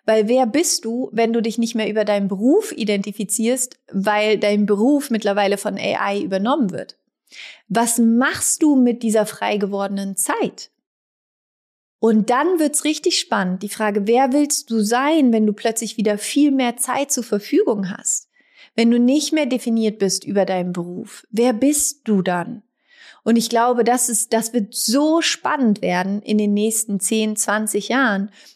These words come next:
wo wir uns global hinentwickeln werden, ob wir alle komplett verstumpfen und verdummen, ja, weil wir einfach nur noch alles in A I eingeben, oder ob wir sagen, „Geil, wir haben jetzt diese neue Zeit, wir haben jetzt dieses neue, diese neue Kapazität in uns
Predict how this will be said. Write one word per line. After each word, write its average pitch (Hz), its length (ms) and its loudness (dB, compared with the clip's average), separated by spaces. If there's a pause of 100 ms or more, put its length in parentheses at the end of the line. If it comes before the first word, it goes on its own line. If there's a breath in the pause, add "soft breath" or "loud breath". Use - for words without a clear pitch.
(160)
wo 220 240 4
wir 226 140 4
uns 214 160 0
global 226 600 0
hinentwickeln 202 840 -2
werden, 190 260 -2
ob 190 140 -4
wir - 120 -2
alle 226 200 -2
komplett 240 400 -2
verstumpfen 277 640 0
und 220 140 -2
verdummen, 220 540 2 (260)
ja, 220 280 2
weil 220 140 2
wir 214 80 2
einfach 214 220 2
nur 214 160 2
noch 208 160 2
alles 226 240 -2
in 214 160 -2
A - 20 -2
I - 400 0
eingeben, 208 560 0 (560 loud breath)
oder 339 300 2
ob - 80 -4
wir 233 100 0
sagen, 220 380 -2 (260 loud breath)
„Geil, 262 540 2
wir 214 160 0
haben 254 180 0
jetzt 302 220 -2
diese 220 180 2
neue 202 340 0
Zeit, 202 380 -2
wir 202 140 -2
haben 247 160 2
jetzt 277 260 0
dieses 214 300 0
neue, 214 340 2
diese 208 240 -2
neue 202 220 0
Kapazität 202 760 -2
in 208 240 2
uns 220 440 -2